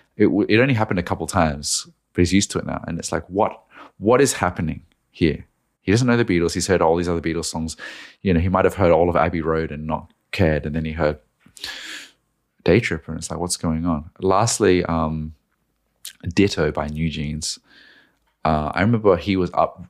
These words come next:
really early, like four something in the morning. I could not think straight. I was so tired. So I just, like, thought, like, "I'm just gonna put the T V on 'cause I just need a bit of time to, like, wake up." Bad, but anyway. And the New Jeans song had dropped, and I put it on.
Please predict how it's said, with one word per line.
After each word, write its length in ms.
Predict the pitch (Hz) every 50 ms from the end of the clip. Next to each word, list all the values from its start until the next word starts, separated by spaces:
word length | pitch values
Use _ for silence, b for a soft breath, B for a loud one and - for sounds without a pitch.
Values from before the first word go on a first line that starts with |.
| _ _
really 400 | - 87 85 87 87 87 85 80
early, 240 | 76 78 80 80 73
like 200 | - - - -
four 320 | - - - 87 85 85
something 220 | 85 - - - 82
in 60 | 78
the 60 | 76
morning. 200 | 78 78 73 71
I 120 | - 73 -
could 200 | - - 76 78
not 200 | 78 78 - -
think 200 | - 87 87 -
straight. 240 | - - 78 69 -
I 40 | 80
was 120 | 76 76
so 120 | - 78 73
tired. 380 | 73 - 76 73 73 76 80 - b b b b b b b b b b _
So 200 | - - - 85
I 60 | 82
just, 280 | 80 - 90 87 - -
like, 220 | 85 76 71 -
thought, 200 | - - - 69
like, 220 | 73 76 76 - - -
"I'm 100 | - 85
just 120 | 92 95 -
gonna 100 | 110 98
put 140 | - 85
the 80 | - 80
T 140 | - - 78
V 180 | 73 78 76
on 160 | 76 76 73 73
'cause 160 | - - 73
I 80 | 76
just 180 | 73 85 87 85
need 260 | 80 78 76 71 - -
a 80 | - 85
bit 160 | - - -
of 80 | - -
time 300 | - - 73 69 71 71
to, 160 | - - 73
like, 120 | 73 73
wake 240 | 71 71 71 71 -
up." 280 | 73 71 73 - b b b b b b b b b b b b b b _ _ _ _
Bad, 360 | - 98 76 67 67 69 - -
but 160 | - 87 -
anyway. 340 | 87 82 78 71 73 - - B B B B B B B B B B _ _ _ _ _ _
And 380 | - 202 202 110 - 196 101 98
the 80 | 104
New 180 | 113 120 135 139
Jeans 300 | 135 - 82 78 76 -
song 180 | - 80 76 73
had 120 | 76 73
dropped, 340 | - 78 - - - - - - - - -
and 100 | - 92
I 60 | 85
put 200 | 82 - - -
it 120 | 107 90 95
on. 300 | 95 82 76 78 82